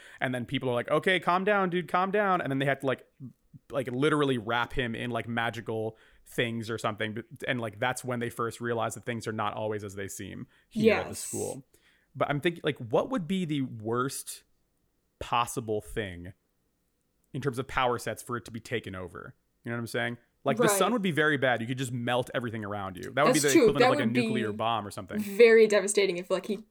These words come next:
Speaker 2: took a hold of the principal and then just started slowly doing things. And then it was like, "Hey, I'm gonna, like, blow up the country," or whatever. Like, "Well, hmm,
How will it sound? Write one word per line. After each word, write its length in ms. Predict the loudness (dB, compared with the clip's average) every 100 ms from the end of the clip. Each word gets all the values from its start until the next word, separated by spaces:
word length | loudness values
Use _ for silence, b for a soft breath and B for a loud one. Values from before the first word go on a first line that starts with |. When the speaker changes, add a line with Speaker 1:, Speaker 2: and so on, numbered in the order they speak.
| _ _ _ _ _ _ _
Speaker 2:
took 200 | 0 0
a 60 | 4
hold 220 | 6 6
of 100 | 6
the 120 | 2
principal 560 | 4 2 2 -2 -2 -4 2
and 220 | 4 6
then 300 | 4 2 -4 _ _
just 180 | -4 0
started 280 | 0 0 0
slowly 480 | 4 6 6 4
doing 340 | 4 2 2 0
things. 240 | -2 0
And 80 | 4
then 100 | 4
it 60 | 4
was 100 | -2
like, 160 | -4 -6 -16 0
"Hey, 140 | 2
I'm 140 | 4
gonna, 180 | 2 0
like, 200 | -2 -2
blow 180 | 0 0
up 200 | -2 -6 _ _ _ _ -14
the 140 | -2 -2
country," 340 | 0 -4 -4
or 60 | -4
whatever. 200 | -4 0
Like, 180 | 0 2
"Well, 240 | 2 2 -2
hmm, 140 | -4